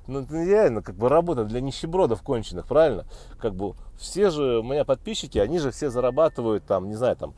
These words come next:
они все ра-, зарабатывают белую зарплату от, э, наверное, от, э, наверное, от пятьсот тысяч рублей. Поэтому зарплата в сто пятьдесят тысяч рублей вас точно не интересует. Поэтому, ну, как бы так. Но все равно, как бы, ну,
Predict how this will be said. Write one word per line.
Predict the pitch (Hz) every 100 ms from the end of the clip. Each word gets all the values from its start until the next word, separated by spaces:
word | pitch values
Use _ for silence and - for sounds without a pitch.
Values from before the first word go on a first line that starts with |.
| - -
они | - 143
все | 143 123
ра-, | 117 110
зарабатывают | 123 131 139 165 131 110 - - -
белую | 101 92 139 147 113
зарплату | 117 - 156 170 113 - - -
от, | 135 139 -
э, | 113 107 104 95
наверное, | 98 110 120 107 101 87 - 95
от, | 120 123 -
э, | 107 - - - - - - - -
наверное, | 104 107 120 110
от | 117 110
пятьсот | - - 131
тысяч | 117 -
рублей. | 120 113 85 -
Поэтому | 131 - 123 120 - - -
зарплата | 120 135 170 143
в | 117
сто | 147
пятьдесят | - 139
тысяч | 135 139
рублей | 160 180
вас | 139
точно | - 170 135 117
не |
интересует. | 107 107 104 - 78 - - - - - -
Поэтому, | 147 220 - 170 170
ну, | 208
как | 185
бы | 160
так. | 165 117 120
Но |
все | 156 247
равно, | 262 302 311
как | 208
бы, | 151 151
ну, | 143 190